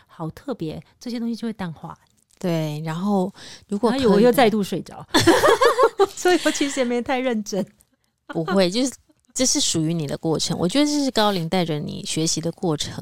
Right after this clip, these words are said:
Speaker 2: 然后就是在这个身体跟心中间，还有一个桥梁可以善用的工具，就是你的呼吸。
Speaker 1: 对，对。
Speaker 2: 因为我们的心都是四处跑嘛，所以你要有一个柱子或是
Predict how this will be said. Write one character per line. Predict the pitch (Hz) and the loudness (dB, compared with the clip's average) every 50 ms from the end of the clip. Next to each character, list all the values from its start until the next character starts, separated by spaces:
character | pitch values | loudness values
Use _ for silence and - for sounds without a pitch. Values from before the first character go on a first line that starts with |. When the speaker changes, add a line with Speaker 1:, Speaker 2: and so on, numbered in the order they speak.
| - - - | -16 -12 -6
Speaker 2:
然 | - 170 170 | -4 -4 -2
后 | 185 220 240 233 214 190 185 - _ _ | -2 -2 0 2 2 0 0 -4 _ _
就 | - - 247 | -10 -8 -6
是 | - - 240 | -4 -4 -4
在 | - - 254 226 202 185 | -2 0 2 2 2 0
这 | - 220 | -2 -2
个 | 202 180 160 - - - _ - | 0 0 0 0 -2 -8 _ -6
身 | - - 233 240 | -4 0 0 0
体 | 226 - 165 | 0 0 -2
跟 | 160 170 165 170 | -2 -2 -2 -2
心 | 165 - - 170 160 | -2 -2 -4 -4 -4
中 | 160 165 160 165 | -4 -4 -4 -4
间， | 156 - 165 165 180 | -4 -4 -4 -6 -6
还 | - - 180 | -6 -2 -2
有 | 196 220 | -2 0
一 | |
个 | 226 - 233 | 0 -2 -2
桥 | - - - 147 156 | -2 -2 -4 -2 -2
梁 | 165 160 156 151 | -2 -2 -4 -6
可 | 147 - 175 | -6 -4 -4
以 | 147 | -2
善 | 143 - - 190 165 160 | 0 0 0 0 -2 -2
用 | 160 160 156 | -4 -4 -6
的 | 143 147 | -6 -6
工 | - 165 160 160 | -4 -4 -4 -4
具， | 160 - 165 | -4 -4 -6
就 | 156 160 | -6 -6
是 | 160 - 165 | -6 -8 -8
你 | 160 147 147 | -8 -8 -10
的 | 147 - | -12 -14
呼 | - - - - | -12 -12 -10 -6
吸。 | 156 - - - - - 240 - | -4 -2 -2 -2 -4 -8 -10 -6
Speaker 1:
对， | 254 208 175 151 - - - - | -4 -4 -4 -6 -10 -16 -18 -12
对。 | - 208 190 151 - | -8 -6 -6 -6 -6
Speaker 2:
因 | - 320 339 | -4 -2 0
为 | |
我 | 311 240 | 0 2
们 | 190 | 2
的 | 170 185 | 2 2
心 | 190 - 220 220 226 | 2 2 2 2 4
都 | 226 226 233 | 4 4 4
是 | 233 226 202 185 - | 4 4 2 0 0
四 | - - - - 240 208 | -4 -6 -4 -2 -4 -2
处 | - 226 185 | -2 -2 -4
跑 | - - - - - - - | -4 -4 -6 -6 -6 -10 -10
嘛， | - - - - - | -14 -18 -16 -12 -4
所 | - - 277 | 0 2 2
以 | 285 | 4
你 | 247 196 175 | 4 4 4
要 | 190 226 240 202 | 4 4 4 4
有 | 160 151 | 4 2
一 | 160 160 | 2 2
个 | - 170 170 175 175 - _ _ _ _ _ _ _ | 2 0 2 0 -2 -4 _ _ _ _ _ _ _
柱 | - - 302 240 180 | 2 4 4 6 4
子 | 156 - - - 165 | 2 0 -4 -6 -6
或 | 156 180 180 | -2 -2 -2
是 | 175 175 180 - | -2 -2 -4 -10